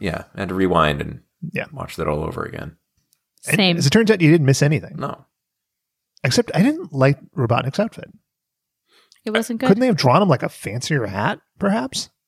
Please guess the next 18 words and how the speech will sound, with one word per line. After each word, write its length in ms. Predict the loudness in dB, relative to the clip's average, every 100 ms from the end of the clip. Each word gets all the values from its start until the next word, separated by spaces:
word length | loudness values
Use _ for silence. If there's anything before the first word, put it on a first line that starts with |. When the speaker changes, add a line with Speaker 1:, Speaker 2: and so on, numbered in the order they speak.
| _
Speaker 1:
I 140 | 0 2
thought 160 | 2
he 80 | 2
had 100 | 0
to 60 | 0
be 80 | 2
wearing 340 | 2 0 0
less 240 | 0 0
clothes, 720 | -6 -2 0 0 -4 -8 -10 -4
and 160 | -2
I 60 | -2
thought 220 | 2 2
he 60 | 2
Speaker 2:
Mm-hmm. 100 | 0
Speaker 1:
needed, 360 | 0 0 -2
when 140 | -2 -4
he 80 | -2
was 320 | -4 -8